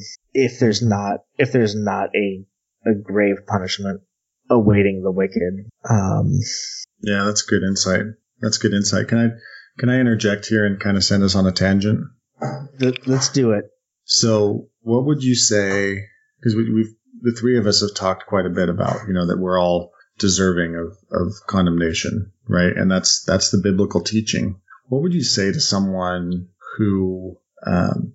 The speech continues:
Speaker 2: thinks that that's harsh, thinks that that represents a, uh, angry, capricious God?
Speaker 1: I would say, I would say that you can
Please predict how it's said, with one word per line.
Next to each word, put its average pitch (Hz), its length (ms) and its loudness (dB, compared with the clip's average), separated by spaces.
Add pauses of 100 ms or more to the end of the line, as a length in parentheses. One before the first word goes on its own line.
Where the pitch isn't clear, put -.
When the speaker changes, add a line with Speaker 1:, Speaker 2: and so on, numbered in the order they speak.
(280)
Speaker 2:
thinks 120 300 2
that 107 160 2
that's 92 220 2
harsh, - 640 -4
thinks 110 280 2
that 107 160 0
that 101 320 2
represents 98 800 -2
a, 92 760 -2
uh, - 300 -14 (300)
angry, 92 760 0 (280)
capricious 101 640 0
God? - 380 -2 (840)
Speaker 1:
I 131 80 0
would 170 160 0
say, 123 600 0 (380)
I 147 80 2
would 175 160 -2
say 160 220 0
that 131 120 -2
you 131 140 0
can 120 160 -2